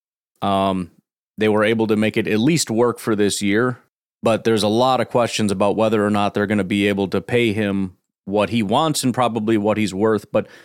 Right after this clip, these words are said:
then there was another article here from heavy dot com, um, uh, just, well, citing Alec Lewis of The Athletic, and in his mailbag, um,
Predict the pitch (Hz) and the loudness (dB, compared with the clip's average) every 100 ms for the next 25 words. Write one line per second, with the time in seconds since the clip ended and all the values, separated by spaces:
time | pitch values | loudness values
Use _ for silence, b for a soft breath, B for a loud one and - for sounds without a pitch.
0 | B 175 185 131 127 143 135 101 117 113 | B -2 0 2 2 2 2 2 0 0
1 | 113 113 113 - 95 123 120 110 104 98 | -2 0 0 -2 -4 -2 -2 0 -2 -2
2 | 117 120 107 101 b b b - 104 98 | -2 0 0 -4 b b b -6 -2 0
3 | 98 95 95 - 92 87 87 95 - 95 | 0 -2 -6 -10 -12 -8 -4 -4 -6 -12
4 | 85 - 131 123 104 101 113 110 104 - | -10 -2 0 0 -2 -2 -2 0 -2 -6
5 | 107 117 113 95 - 110 98 101 95 107 | -2 2 2 0 -4 -4 -2 -2 -2 -2
6 | 113 104 90 _ _ _ _ - 110 120 | 0 0 -4 _ _ _ _ -4 0 0
7 | 110 117 107 120 127 104 104 101 92 - | 0 0 2 2 2 0 0 0 -4 -8
8 | - 101 98 92 87 | -4 -2 -2 -2 -6